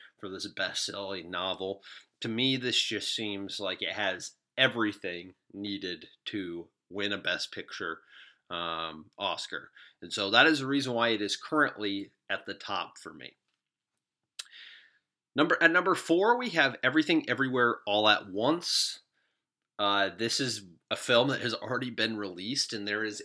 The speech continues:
a lot of love for this film. I think that I,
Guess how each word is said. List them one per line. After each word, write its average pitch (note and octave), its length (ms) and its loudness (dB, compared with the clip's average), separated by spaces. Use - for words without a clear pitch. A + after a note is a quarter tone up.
a G#2 100 -2
lot G2 540 -2
of A#2+ 200 -6
love F2 720 -6
for F#2 280 -8
this F2 260 -4
film. D#2+ 400 -6
I A#2+ 80 6
think - 560 -2
that B2 680 -2
I, C#3 180 6